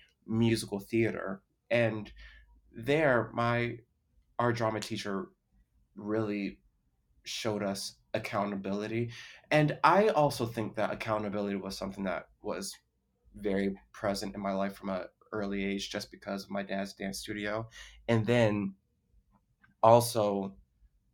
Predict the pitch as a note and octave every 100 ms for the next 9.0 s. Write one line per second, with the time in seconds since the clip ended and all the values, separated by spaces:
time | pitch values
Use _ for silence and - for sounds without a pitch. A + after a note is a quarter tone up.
0 | _ A2+ - A2+ G2 G2+ G2 - _ G#3
1 | G2 G#2+ A2 G2+ G2 E2+ G#2+ - G#2 G2
2 | F#2+ G#2 G#2+ - G#2 G2+ G2 G2+ G2+ G2
3 | G2 G2 A2 A2+ G2+ G2+ - - _ _
4 | _ _ _ _ _ - A#2+ A#2 G#2 G#2+
5 | G2 F#2 G2 G#2 G2 G2+ F#2+ F#2+ G2 G2
6 | G2+ - - G3 - F#3+ F3 F#3+ - E3
7 | C#3+ - D#3+ - - G3 C3 C#3+ D3 C3+
8 | D3+ C#3+ C#3 B2+ B2 A#2+ A#2+ A#2 A2+ -